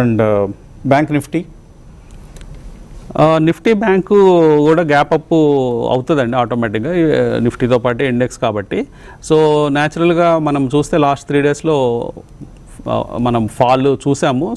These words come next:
Speaker 2: So, కొంత, ఆ, సీరియస్ ఫాల్ అయితే, ఆ, ఉండదు బ్యాంక్ నిఫ్టీలో. ఎందుకంటే రేపు మనకు ఆగస్ట్ థర్టీన్త్న,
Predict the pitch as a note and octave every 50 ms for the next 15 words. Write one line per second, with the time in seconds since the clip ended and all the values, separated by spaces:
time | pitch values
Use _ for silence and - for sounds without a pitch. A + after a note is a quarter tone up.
0 | - - D3+ D3 D3 C#3 - - D#3 F3 F3+ F3+ - G3+ F#3 F3 F3 F#3+ F#3+ -
1 | - - - - - - - - - - C#3 C3 B2+ C3 B2+ C3 C3 B2+ B2+ B2
2 | B2+ C3 - - E3 E3+ F3 F#3 F3+ - - - D#3+ D#3+ D#3 D#3 D#3 D#3 D3+ D3+
3 | - G3+ F#3+ E3 D#3 D3+ C#3+ C#3+ - - - A#2+ B2 A#2+ A#2 A#2 A#2 A2+ - -
4 | - B2 C3 C3+ C#3+ D3 C3+ D#3 D#3+ C#3+ C3 B2 B2+ C3 B2+ - - C#3 B2 B2+
5 | B2+ B2 B2 B2 B2+ C#3 C3+ B2+ - D#3 D3 C3+ B2+ C3+ A#2+ A2+ A#2 A2+ G#2+ A2+
6 | A2+ B2 C3 C3+ - - - C3 A#2+ - D3 D3 C#3+ E3 D#3+ C#3+ B2+ B2 B2+